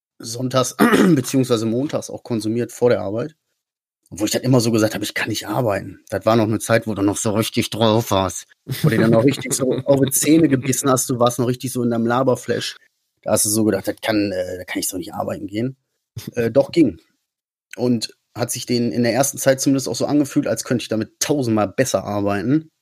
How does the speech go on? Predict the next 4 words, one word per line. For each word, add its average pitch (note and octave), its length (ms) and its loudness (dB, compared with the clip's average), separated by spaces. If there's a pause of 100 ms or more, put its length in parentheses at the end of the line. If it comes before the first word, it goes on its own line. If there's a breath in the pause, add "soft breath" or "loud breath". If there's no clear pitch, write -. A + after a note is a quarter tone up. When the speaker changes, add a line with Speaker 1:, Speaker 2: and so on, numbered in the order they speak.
(340)
Speaker 1:
Ähnlich A#2+ 280 2
wie A#2+ 60 0
Roman. A#2 500 2 (920)
Mm, B2+ 340 2